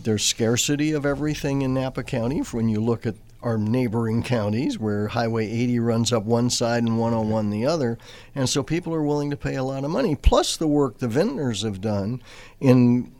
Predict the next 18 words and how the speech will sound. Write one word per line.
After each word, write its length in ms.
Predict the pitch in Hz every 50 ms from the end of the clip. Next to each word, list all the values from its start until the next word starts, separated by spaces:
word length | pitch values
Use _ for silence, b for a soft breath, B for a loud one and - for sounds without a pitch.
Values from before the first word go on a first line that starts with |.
| - 135
Napa 400 | 131 131 139 127 117 120 127 120
Valley 640 | 113 107 110 113 113 110 107 107 110 113 120 131
being 360 | 123 110 110 113 113 113 110 113
recognized 800 | 117 110 104 - 123 110 104 107 101 101 101 110 113 - -
as, 360 | 117 104 107 107 104 - - -
if 180 | - 139 104 107
not 340 | 120 123 117 113 95 92 92
the 160 | 110 139 165
premier 580 | 160 - - 147 127 117 107 107 107 104 101 101
wine 300 | 98 98 95 98 98 104
growing 260 | 101 107 98 95 98 98
region 400 | 98 98 98 98 98 107 95 92
in 120 | 90 92
the 60 | 95
world, 360 | 95 95 95 87 90 101 107
one 260 | 107 110 117 151 185 185
of 160 | 143 113 92
them. 240 | 95 92 90 107